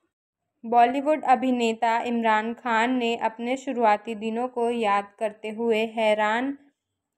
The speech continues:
करने वाला किस्सा साझा किया है। उन्होंने बताया कि उनकी डेब्यू फिल्म रिलीज होने से पहले उन्हें पार्किंग में बैठकर खाना खिलाया जाता था। "मिथुन चक्रवर्ती के साथ कोई अभिनेत्री नहीं करना चाहती थी काम,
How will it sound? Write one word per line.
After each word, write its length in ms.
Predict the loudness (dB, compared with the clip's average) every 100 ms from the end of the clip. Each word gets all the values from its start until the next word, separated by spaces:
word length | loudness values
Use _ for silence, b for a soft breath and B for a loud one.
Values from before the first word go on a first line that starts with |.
| -4
करने 340 | -2 0 -2
वाला 400 | 0 2 2 2
किस्सा 380 | 0 -6 -4 -4
साझा 380 | 0 -2 -2 -6
किया 300 | -2 -2 0
है। 220 | 0 -2
उन्होंने 340 | -4 -4 -4
बताया 480 | -4 -4 0 0 0
कि 200 | 0 -4
उनकी 340 | -4 -4 -6
डेब्यू 460 | -2 0 -2 -4 -6
फिल्म 520 | -6 _ -4 -2 -4 -10 b b _ -6
रिलीज 440 | -2 0 0 0
होने 280 | -2 -2 -4
से 160 | -6
पहले 400 | -6 -4 -2 0
उन्हें 300 | 0 -2 -4
पार्किंग 560 | -2 0 -2 -4 -8 -6
में 160 | -6 0
बैठकर 440 | 0 0 -4 -6
खाना 440 | -4 -6 -4 -6
खिलाया 500 | -8 -8 -6 -4 -4
जाता 400 | -6 -6 -8 -10
था। 320 | -12 -10 -12 _ _ _ _ -8
"मिथुन 320 | -6 -2 -2
चक्रवर्ती 800 | -2 -6 -6 -4 -2 -2 -4 -12
के 160 | -6 -6
साथ 280 | -2 -2 -4 -4
कोई 200 | -2 0
अभिनेत्री 580 | -2 -4 -6 -6 -8 -6
नहीं 300 | -6 -8 -8
करना 320 | -8 -8 -10
चाहती 440 | -8 -8 -10 -14
थी 140 | -14 -12
काम, 340 | -6 -4 -6